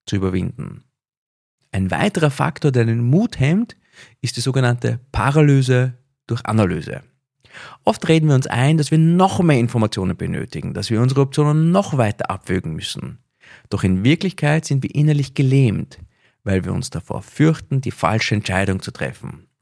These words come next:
Diese Paralyse durch Analyse, die führt dazu, dass wir zögern und wertvolle Zeit verlieren, während wir uns in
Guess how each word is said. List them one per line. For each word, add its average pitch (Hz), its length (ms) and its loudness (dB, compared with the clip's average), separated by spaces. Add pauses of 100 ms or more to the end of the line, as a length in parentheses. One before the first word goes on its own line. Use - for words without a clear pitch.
(220)
Diese 95 280 -4 (420)
Paralyse 160 480 2
durch 147 240 2
Analyse, 98 680 2 (260)
die 120 100 0
führt 233 320 -2
dazu, 202 400 2
dass 175 200 0
wir 156 140 -4
zögern 190 640 2 (160)
und 98 260 -2
wertvolle 139 480 2
Zeit 107 320 -4
verlieren, 123 680 -2 (380)
während 127 380 4
wir 117 100 4
uns 117 100 0
in 104 140 -4